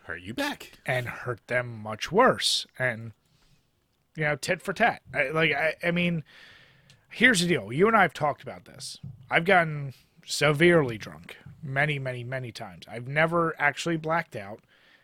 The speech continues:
Speaker 2: I've definitely been more open to embracing thoughts I,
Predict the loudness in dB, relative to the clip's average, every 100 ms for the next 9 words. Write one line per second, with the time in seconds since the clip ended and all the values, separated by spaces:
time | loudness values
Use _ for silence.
0 | _ _ 4 4 6 2 2 -2 -4 0
1 | 0 0 -10 -6 2 2 2 -2 -2 -4
2 | -6 -8 -6 -4 -4 -4 -8 -12 _ _
3 | _ _ _ _ -12 -12 -6 0 2 2
4 | -4 -6 -2 -2 -2 -6